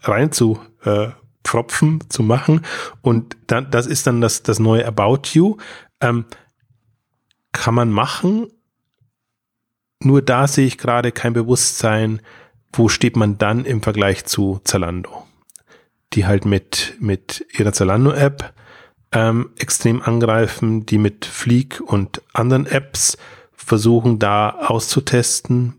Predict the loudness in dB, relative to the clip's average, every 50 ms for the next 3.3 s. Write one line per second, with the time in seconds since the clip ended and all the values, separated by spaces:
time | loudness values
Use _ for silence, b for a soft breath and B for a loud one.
0 | _ _ -4 -2 -2 -4 -4 -4 -4 -4 0 0 2 2 2 2 2 2 0 2
1 | 2 2 2 0 -2 -2 -2 0 0 0 0 0 0 2 2 2 0 -2 B B
2 | B B B B B B B 0 2 2 2 2 0 -2 -6 -6 -6 -4 -2 -2
3 | 0 0 0 0 -2 -4